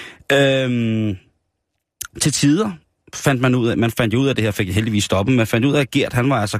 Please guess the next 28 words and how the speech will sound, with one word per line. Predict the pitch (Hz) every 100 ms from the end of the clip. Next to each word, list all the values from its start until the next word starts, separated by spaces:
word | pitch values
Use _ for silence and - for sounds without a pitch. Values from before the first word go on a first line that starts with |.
| -
godt | 113 - -
og | 110
gammeldags | 98 104 110 85
brændt | - 104 92
sammen. | 90 82 - - - - - - - - -
Og | 113 101 - - 131
på |
et | 131
tidspunkt, | 151 156 139 104
altså | 104 101
på | - 110
visse | 135 156
tidspunkter, | 147 131 104 107
han | 107
altså | 104 107
doseret | 117 113 - 143 104 127 123 - -
ti | - - 98 - -
gange | 107 107 147
så | - 117
meget | 101 92 139 135
L | 110
S | -
D | - 127 -
til | 127
sine | - 110
patienter, | 104 - 123 -
som | 123 113 101
der | 101